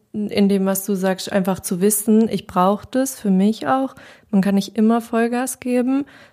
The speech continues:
wenn nicht auch dann mal Ruhezeiten folgen oder wenn du jetzt zum Beispiel, die, bei dir lädt es den Tank wieder auf mit dem Saunieren und mit dem Joggen und sich da auch wirklich Zeiten freizuräumen, auch wenn's viel ist,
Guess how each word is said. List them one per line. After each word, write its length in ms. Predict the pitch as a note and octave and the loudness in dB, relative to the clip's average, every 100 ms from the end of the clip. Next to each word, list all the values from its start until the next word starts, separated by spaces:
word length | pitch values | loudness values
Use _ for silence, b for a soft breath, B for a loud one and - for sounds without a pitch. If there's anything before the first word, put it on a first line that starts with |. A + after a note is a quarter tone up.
| _ | _
wenn 160 | G#3+ G3+ | 4 4
nicht 240 | G3+ - | 4 2
auch 180 | G3+ G3 | 0 0
dann 220 | G#3 G3 | -2 0
mal 240 | G3 G3 F#3+ | 0 2 0
Ruhezeiten 640 | F3+ A3 A3+ B3 A#3 A3+ | 0 0 0 -2 -2 -4
folgen 400 | A3+ A#3 A#3 A#3+ | -4 -2 -2 -2
oder 140 | G#3 | -2
wenn 120 | G3 G3 | -2 -2
du 60 | |
jetzt 220 | G3 F#3+ G#3 G#3 | -2 -4 -6 -6
zum 140 | - G3+ | -2 0
Beispiel, 400 | G3 G3 G#3 G3+ B B B _ - | 0 0 -2 -2 B B B _ -4
die, 200 | F#3 F#3 | -2 0
bei 160 | G3 G3 | 0 0
dir 640 | G3 G#3 G#3 G#3 G#3 F2 | 2 4 4 2 0 0
lädt 260 | G3 G#3+ G#3+ | 2 2 2
es 140 | G#3+ | 0
den 160 | - G3+ | 0 0
Tank 260 | G#3+ G#3+ A3+ | 0 0 2
wieder 220 | G#3+ G#3 | 2 2
auf 260 | G#3+ - | 0 2
mit 180 | G#3+ G3+ | 2 2
dem 160 | G#3+ G3+ | 2 2
Saunieren 480 | G3+ G3+ G#3+ B3+ B3+ | 4 4 4 4 4
und 100 | G#3 | 2
mit 200 | G#3 G3+ | 2 0
dem 140 | F#3+ | 0
Joggen 440 | G3 G#3 G#3+ B3+ B3+ B B B | 2 0 2 0 0 B B B
und 140 | A3 | 4
sich 180 | G#3 G#3+ | 6 4
da 200 | G#3+ E3+ | 4 2
auch 120 | F#3+ | 2
wirklich 440 | G#3+ G#3+ G#3+ - - | 0 2 0 -2 -6
Zeiten 540 | G#3+ G#3 A3 A3 G#3 | 0 0 0 2 0
freizuräumen, 1000 | - G#3+ G#3 A3+ D4 A3+ F#3 F#3+ G3 G#3+ | 0 -2 -2 -2 -4 -2 0 2 2 2
auch 220 | G3+ G3 | 0 -2
wenn's 460 | G#3 G#3 A#3 B3 - | 0 2 2 -2 -8
viel 320 | - G#3+ G#3+ | -2 2 2
ist, 440 | G#3+ G#3 A3+ - | 2 0 0 -2